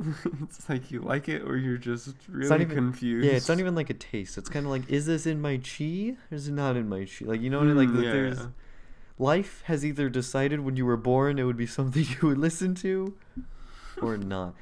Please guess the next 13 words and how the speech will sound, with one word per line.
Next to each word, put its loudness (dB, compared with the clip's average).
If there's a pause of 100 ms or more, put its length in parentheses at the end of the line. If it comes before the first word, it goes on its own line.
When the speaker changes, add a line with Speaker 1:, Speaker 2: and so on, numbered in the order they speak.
(140)
Speaker 2:
They -2
have 0
some -4
weird -4
songs. -6 (160)
Speaker 1:
They -4
really -6
do. -10
Speaker 2:
But -4
it'd -2
be -4
vibing, -8
though. -14